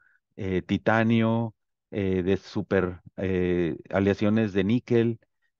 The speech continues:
eh, diferentes tipos de cobre, materiales refractarios, más de veintisiete materiales metálicos y de solución de software,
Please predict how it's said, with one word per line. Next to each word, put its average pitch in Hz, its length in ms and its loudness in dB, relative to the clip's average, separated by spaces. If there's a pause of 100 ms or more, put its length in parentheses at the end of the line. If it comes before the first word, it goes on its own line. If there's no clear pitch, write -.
(140)
eh, 92 400 -6
diferentes 104 720 0
tipos 107 300 -2
de 92 100 0
cobre, 117 540 0 (380)
materiales 101 580 0
refractarios, 87 880 -6 (460)
más 107 300 0
de 110 60 4
veintisiete 98 500 -2
materiales 92 560 0
metálicos 113 760 -2 (460)
y 113 160 4
de 110 120 6
solución 117 500 2
de 135 100 0
software, 127 580 2